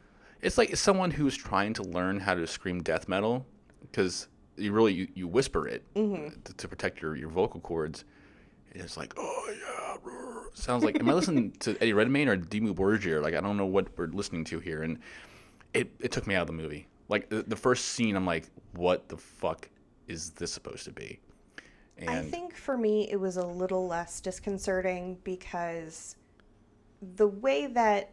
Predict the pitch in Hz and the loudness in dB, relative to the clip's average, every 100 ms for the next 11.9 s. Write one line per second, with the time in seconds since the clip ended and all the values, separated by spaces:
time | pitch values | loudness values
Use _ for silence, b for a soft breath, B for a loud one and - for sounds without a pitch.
0 | - - 196 185 185 185 175 175 170 170 | -14 -4 -2 -2 0 -2 -2 -6 -6 -4
1 | 165 160 165 - - - b b b b | -4 -6 -10 -12 -14 -18 b b b b
2 | b _ - - _ _ - 190 196 165 | b _ -20 -20 _ _ -4 2 2 4
3 | 208 202 185 196 175 170 160 160 156 - | 2 2 0 -2 -6 -6 -6 -6 -8 -4
4 | 156 156 170 208 311 - - - - - | -4 -4 -2 -2 -2 -6 -12 -14 -16 -20
5 | _ _ _ _ _ _ _ _ B B | _ _ _ _ _ _ _ _ B B
6 | B B - - 208 208 220 202 175 196 | B B -6 2 4 4 2 2 2 -2
7 | 185 180 175 175 - - 190 185 180 170 | -2 -4 -6 -12 -14 -6 -4 -2 -4 -2
8 | 165 160 160 170 165 156 156 - - _ | -2 -2 -6 -4 -2 -2 -4 -6 -12 _
9 | b b b b _ - 165 - - - | b b b b _ -6 -4 -6 -12 -14
10 | _ _ _ _ _ _ 196 196 - - | _ _ _ _ _ _ -4 -4 -6 -2
11 | - - - - - - - - - | -4 -4 -8 -8 -6 -4 -4 -6 -16